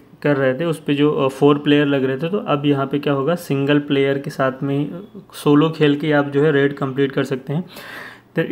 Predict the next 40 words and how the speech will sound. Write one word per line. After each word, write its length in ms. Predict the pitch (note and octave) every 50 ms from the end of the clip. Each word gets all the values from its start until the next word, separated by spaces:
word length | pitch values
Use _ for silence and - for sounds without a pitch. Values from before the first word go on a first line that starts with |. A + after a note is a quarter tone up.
| E3+
its 120 | D#3+ D#3+ - -
access 360 | E3 D3 D3 - - - E3
button 340 | D#3 D3 C#3+ C#3+ C#3+ D3+ D3+
will 220 | D3+ D3 D3 C#3+
be 100 | D3 D3+
moved 260 | D3 C#3+ C#3+ C#3+ C#3+ C#3+
from 300 | - D3 C#3+ D#3 F3+ F#3 F#3 - - - - - -
co-op 480 | D3 C#3+ C#3+ C#3+ C#3+ D#3+ D#3+ D#3+ -
to 60 | F3 D#3
पीवीपी। 500 | - D#3 D3+ D3 C#3+ C3+ B2+ - C3+ B2+ - - - - - - _ D#3+
ओके, 260 | D3+ C#3 - D3 C#3+
तो 240 | D3 - D#3+ - -
अभी 280 | D#3+ D#3 C#3+ D3 E3+ F3+
क्या 260 | D#3+ - E3+ E3+ E3
है 200 | D#3+ D#3 D#3 E3+
कि 200 | E3 - - F#3
जो 560 | D#3+ C#3+ D3 D#3+ D#3 E3 E3+ E3+ F#3 - - - _ _ _ _ _ _ _ _ _ _ _ _ _ _ _ _ _ _ _ _ _ _ _ _ _
कोऑप 500 | - - E3 E3+ - D#3+ D3+ D#3 D#3 D#3
में 180 | F3 D#3+ D#3+ D#3
red 300 | C3+ C#3+ D3 D3 D3 D3
का 120 | - D#3
आपको, 520 | D3+ D3 D3+ C#3+ C#3+ C#3 C3 - D#3 D#3 D#3
अ, 280 | D#3 C#3+ C#3 C#3 C#3
जो 420 | C3+ C#3 D3+ D#3 D#3+ D#3+ D#3 D3+ C#3
button 340 | B2+ C#3 C3 C3+ D3+ D3 D3
या 200 | D3 D3 C#3+ D3
उसका 280 | C#3+ D3 - - D3+
जो 200 | D3 C#3 C#3+ C#3+
भी, 200 | C#3+ C#3+ D3+ D3+
अ, 40 | D#3 C#3+
सिंबल, 680 | C#3 C#3 C#3 C#3 C#3 C#3 - D3+ C#3 C#3 C#3 C#3+ D3
अ, 360 | D3 D#3 D3 C#3 C#3 C#3 C#3 C#3
देखने 300 | C3 C3+ C3+ C3 C#3+ C#3+
को 100 | C3 C#3
मिलता 320 | C#3 C3 B2+ B2+ B2 C#3 C#3
था, 140 | C#3+ D3 C#3
जो 120 | C#3+ C#3+
उसका 220 | C3+ C#3 - D3
logo 340 | C#3+ C3+ C3+ C3 B2+ C3+ C#3
था, 260 | C3+ C#3 D3 E3+ -